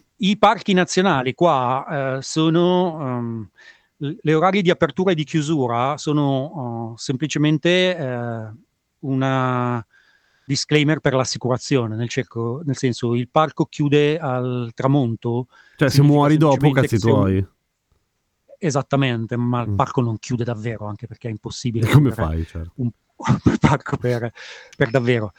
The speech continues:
Speaker 1: Eh, in generale, eh, i parchi nazionali costano,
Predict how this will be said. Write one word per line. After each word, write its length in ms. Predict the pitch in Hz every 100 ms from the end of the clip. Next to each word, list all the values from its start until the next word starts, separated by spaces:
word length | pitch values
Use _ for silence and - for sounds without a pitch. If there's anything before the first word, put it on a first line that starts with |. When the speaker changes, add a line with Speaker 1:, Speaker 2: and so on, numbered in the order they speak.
| - -
Speaker 1:
Eh, 280 | - 139 160
in 100 | 196
generale, 680 | 170 196 220 185 156 147 170
eh, 580 | 175 147 147 143 143 151
i 100 | 180
parchi 400 | 214 208 - 214
nazionali 480 | 202 202 202 220 247
costano, 520 | 180 - 156 151 135